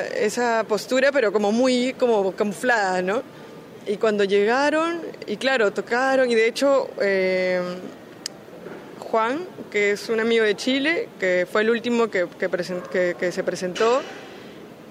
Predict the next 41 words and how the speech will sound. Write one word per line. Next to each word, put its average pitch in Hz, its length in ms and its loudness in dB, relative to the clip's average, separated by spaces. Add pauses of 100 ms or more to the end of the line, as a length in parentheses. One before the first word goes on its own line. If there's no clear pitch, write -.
tuvo 269 320 4
como 254 200 2
esa 226 200 0
mirada 233 380 2
muy 247 180 2
bonita. 254 400 2
Era 220 240 4
la 311 120 2
primera 220 280 2
vez 240 180 2
que 254 100 0
nos 247 140 2
veíamos, 202 720 2
era 202 220 2
la 202 100 2
primera 185 260 0
vez 190 120 0
que 220 80 0
hablábamos, 208 640 0
y, 190 280 -6 (140)
y 196 120 -6
ya, 202 160 2 (120)
y 208 140 0
él 208 80 2
había 220 160 2
trabajado 208 340 0
sobre 202 180 -2
el 196 60 -2
tra-, 175 280 -2
sobre 180 300 0
el 175 100 0
fanzine, 247 560 0
y 220 40 4
había 226 140 4
elegido 269 400 2
uno 277 200 2
que 240 80 0
era 233 100 2
la 220 80 2
más 185 200 -2
larga, 233 480 2